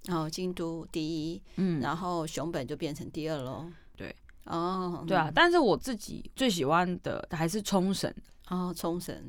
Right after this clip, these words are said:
Speaker 2: 但是冲绳不是在我京都的时候去的，因为疫情的关系嘛，基本上冲绳很不希望其他县市的人过去，
Speaker 1: 对，
Speaker 2: 因为他们比较
Speaker 1: 那时候防疫。
Speaker 2: 医疗没有那么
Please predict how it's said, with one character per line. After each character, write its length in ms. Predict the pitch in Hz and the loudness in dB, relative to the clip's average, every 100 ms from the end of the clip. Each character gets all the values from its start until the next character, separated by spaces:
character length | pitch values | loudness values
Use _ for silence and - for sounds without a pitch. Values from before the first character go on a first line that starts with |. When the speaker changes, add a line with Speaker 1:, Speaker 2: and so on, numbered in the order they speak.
| - | 0
Speaker 2:
但 120 | 254 | 4
是 80 | 269 | 4
冲 160 | 247 254 | 4 4
绳 140 | 196 | 2
不 100 | - | 0
是 80 | 175 | 0
在 140 | 185 | 2
我 100 | 156 | 2
京 200 | - 151 | 0 -4
都 100 | 156 | -2
的 60 | 151 | -4
时 100 | - | -6
候 140 | - - | -8 -6
去 300 | - 175 - | 0 2 0
的， 160 | - | -4
因 160 | - 208 | -2 2
为 180 | 208 190 - - - | 4 4 -2 -14 -2
疫 160 | 247 | 0
情 180 | 214 175 | 4 4
的 80 | 151 | 4
关 240 | 160 156 | 4 4
系 160 | 160 165 | 4 2
嘛， 280 | 156 - - | 0 -2 -6
基 160 | - 226 | -2 0
本 160 | 185 | 2
上 220 | 180 208 185 | 4 4 4
冲 240 | 202 196 | 2 2
绳 100 | 175 | 2
很 80 | - | 0
不 140 | 175 | 0
希 300 | 175 - 165 | -2 0 2
望 280 | 170 165 143 | 4 4 0
其 160 | - 160 | -6 -2
他 160 | 170 170 | 0 2
县 260 | - 156 | 0 -2
市 160 | - 151 | -2 -2
的 80 | 135 | -2
人 160 | - - | -4 -4
过 200 | 170 - | -4 -4
去， 300 | - - - - - | -8 -8 -10 -14 -8
Speaker 1:
对， 200 | 175 147 | -6 0
Speaker 2:
因 60 | |
为 60 | 185 | 4
他 140 | 196 | 6
们 180 | 190 170 | 4 2
比 60 | 175 | 6
较 0 | |
Speaker 1:
那 0 | |
时 80 | |
候 140 | 185 170 | 8 8
防 100 | 175 | 4
疫。 200 | 143 180 - - - | -2 -6 -12 -12 -2
Speaker 2:
医 160 | 220 | 2
疗 340 | 196 - 64 76 | 4 2 0 -6
没 140 | - 175 | 0 2
有 120 | 185 | 2
那 120 | 180 | 2
么 260 | 175 151 | 0 -2